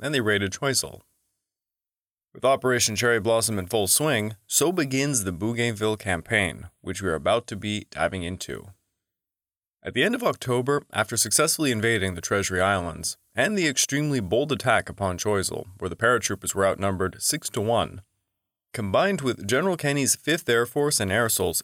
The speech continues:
neutralizing Rabaul and nearly every airfield on Bougainville, the landings at Cape Torokina were finally launched. In a final act to aid Operation Cherry Blossom,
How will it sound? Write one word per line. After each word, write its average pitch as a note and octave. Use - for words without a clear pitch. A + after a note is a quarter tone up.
neutralizing D#3
Rabaul G2+
and G2
nearly D#3
every G3
airfield G2+
on A2
Bougainville, F#2+
the G#2+
landings F#3+
at G#2+
Cape C#3
Torokina C3+
were G2+
finally A2
launched. F#2+
In F#2+
a G2+
final F3
act C#3
to F2
aid A2
Operation G2+
Cherry A2
Blossom, E2